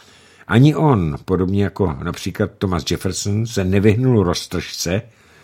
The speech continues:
s ministrem financí Alexandrem Hamiltonem, který, jak se zdá, se pohádal s kdekým. I z důvodu této roztržky, která již nikdy mezi nimi dvěma neskončila,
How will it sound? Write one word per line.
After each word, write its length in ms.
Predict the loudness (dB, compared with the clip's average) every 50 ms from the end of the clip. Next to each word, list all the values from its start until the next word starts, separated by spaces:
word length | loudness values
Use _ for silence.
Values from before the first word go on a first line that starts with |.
| _ _ -10
s 140 | -8 -4
ministrem 480 | 0 2 2 2 2 2 0 0 0 0
financí 520 | 0 0 0 0 -2 -2 -2 -2 -2 -2
Alexandrem 640 | -2 -2 -4 -2 -2 -2 -2 -2 0 0 0 0 0
Hamiltonem, 720 | 0 -2 0 0 0 0 -2 -2 -4 -8 -6 -6 -6 -8 -10 -12 -16 -16
který, 420 | -16 -6 0 0 2 2 2 2 2
jak 180 | 0 -2 -2
se 120 | -2 -4 -2
zdá, 420 | -2 -2 -2 -2 0 -2 -2 -4 -4 -8 -16 _ _ -20 _ _ -20 -20 -20 -14 -8
se 160 | -4 -2 -2
pohádal 680 | 0 2 4 4 4 4 2 0 0 0 2 2 2 4
s 180 | 2 2 0 0
kdekým. 880 | 2 2 4 6 4 4 4 2 2 4 4 4 4 2 0 -4 -6 -10 -16 _ _ _ _ -20 _ _ _ _ -20 -20 _ _ _ _ _ 2
I 100 | 2 4
z 80 | 6
důvodu 360 | 6 6 6 6 4 2 2
této 300 | 2 0 0 0 2 2
roztržky, 680 | 0 0 0 -4 -6 -6 -6 -8 -8 -10 -10 -12 -12 -12
která 280 | -10 -6 -4 -4 -2 0
již 240 | 0 -2 -2 -2 -2
nikdy 440 | 0 0 0 2 0 0 0 -2 -4 -8 _ _ _ -20 -20 _ -6
mezi 280 | -4 -2 -2 0 0 0
nimi 320 | 0 0 2 2 2 0
dvěma 460 | 0 0 0 0 0 0 -2 -4 -8 -8
neskončila, 880 | -8 -6 -6 -6 -4 -2 -2 -2 -2 -4 -6 -6 -4 -2 -4 -4 -6 -8